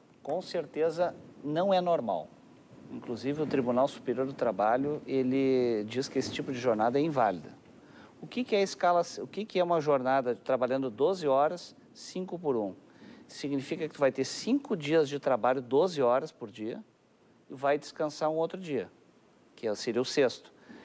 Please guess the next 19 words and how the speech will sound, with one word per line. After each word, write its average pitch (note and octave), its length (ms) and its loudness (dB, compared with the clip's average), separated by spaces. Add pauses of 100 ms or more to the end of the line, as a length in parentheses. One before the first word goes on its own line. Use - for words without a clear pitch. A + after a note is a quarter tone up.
(180)
E C#3+ 140 -2
dentro D#3 340 0
da D3 100 4
própria G3 360 0
semana, E3+ 560 -2
o E3 80 -8
sétimo E3 500 0
dia, E3+ 400 -6
continua B2+ 460 -2
uma C#3+ 140 2
nova, C3+ 340 2
uma C3 180 2
nova B2+ 340 2
jornada C3+ 440 0
cinco C#3 240 -10
por E3+ 140 -4
um. A#2 140 -2 (600)
Ou C#3+ 120 -2
seja, C3+ 460 0